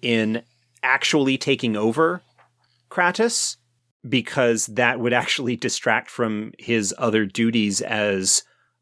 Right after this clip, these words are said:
spy master of sorts. But he certainly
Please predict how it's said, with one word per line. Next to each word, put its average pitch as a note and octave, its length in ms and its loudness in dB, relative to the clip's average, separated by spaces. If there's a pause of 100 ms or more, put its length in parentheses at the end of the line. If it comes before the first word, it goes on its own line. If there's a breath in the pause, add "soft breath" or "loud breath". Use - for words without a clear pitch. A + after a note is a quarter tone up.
(200)
spy C3+ 340 0
master G2+ 460 0
of G2+ 180 -4
sorts. - 540 -2 (600)
But A#2 180 2
he A#2 160 0
certainly B2 1040 2